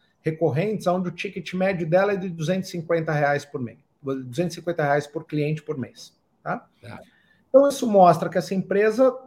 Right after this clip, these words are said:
Speaker 1: nessas condições, tem aproximadamente vinte e quatro mil clientes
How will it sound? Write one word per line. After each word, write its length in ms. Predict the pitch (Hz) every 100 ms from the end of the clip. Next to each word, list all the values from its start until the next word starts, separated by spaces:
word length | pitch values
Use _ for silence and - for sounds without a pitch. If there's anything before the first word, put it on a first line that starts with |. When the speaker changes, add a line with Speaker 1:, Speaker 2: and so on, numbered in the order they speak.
| _
Speaker 1:
nessas 440 | 170 170 160 175 160
condições, 640 | 180 170 - 190 214 196
tem 200 | 190 180
aproximadamente 840 | 160 165 160 160 151 147 143 -
vinte 220 | 143 160
e 40 | -
quatro 320 | 143 139 143
mil 180 | 151 160
clientes 540 | 180 190 214 -